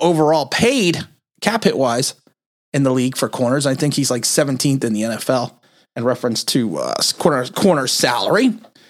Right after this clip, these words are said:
He's a guy that you thought would be easy to move. He's a guy that you thought that we would be able to be like, "Yeah,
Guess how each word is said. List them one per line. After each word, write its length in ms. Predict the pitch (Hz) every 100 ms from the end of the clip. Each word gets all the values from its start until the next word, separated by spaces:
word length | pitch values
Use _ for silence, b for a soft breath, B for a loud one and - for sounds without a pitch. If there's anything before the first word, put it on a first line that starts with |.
| b _ _ _
He's 160 | 294 294
a 60 |
guy 260 | 254 302 320
that 80 | 294
you 100 | 302
thought 300 | 294 302 294
would 120 | 254
be 160 | 254 -
easy 380 | 262 269 254 262
to 60 | 247
move. 260 | 247 285
He's 160 | 277 233
a 80 | 214
guy 320 | 190 240 247
that 80 | 226
you 100 | 220
thought 380 | - 240 247
that 180 | 233 214
we 120 | 226
would 100 | 233
be 140 | 185 214
able 160 | 220
to 80 | 220
be 100 | 220
like, 160 | 220 247
"Yeah, 220 | 381